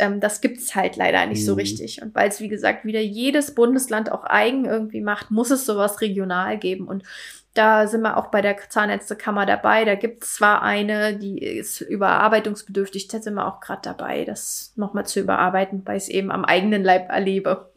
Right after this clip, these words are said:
Speaker 1: <laughs>
Speaker 2: Wahnsinn, ja, okay.
Speaker 1: Genau.
Speaker 2: Gut, dann betrifft das, äh, dich natürlich oder euch unmittelbar, ne?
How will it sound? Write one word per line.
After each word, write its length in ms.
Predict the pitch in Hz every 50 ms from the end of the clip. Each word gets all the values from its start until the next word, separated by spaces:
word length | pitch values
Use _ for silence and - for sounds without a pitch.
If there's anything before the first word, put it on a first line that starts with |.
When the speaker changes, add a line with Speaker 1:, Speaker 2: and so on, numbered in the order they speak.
| 185 -
Speaker 1:
<laughs> 160 | - - -
Speaker 2:
Wahnsinn, 400 | - 123 117 110 107 113 107 104
ja, 220 | 104 104 107 107 117
okay. 340 | 107 - - 113 101 98 98 -
Speaker 1:
Genau. 280 | - - - - - - 285 - -
Speaker 2:
Gut, 300 | _ - 107 - - - -
dann 140 | 107 107 110
betrifft 420 | 107 110 - - - 107 - - -
das, 340 | 107 - - - - -
äh, 260 | - 120 113 110 107 101
dich 220 | - 117 113 -
natürlich 400 | 117 107 - 120 110 110 107 -
oder 160 | 104 107 101
euch 360 | 101 107 110 107 - - -
unmittelbar, 600 | - 123 110 107 107 101 110 104 95 104 104 104 104
ne? 260 | 98 101 113 143 -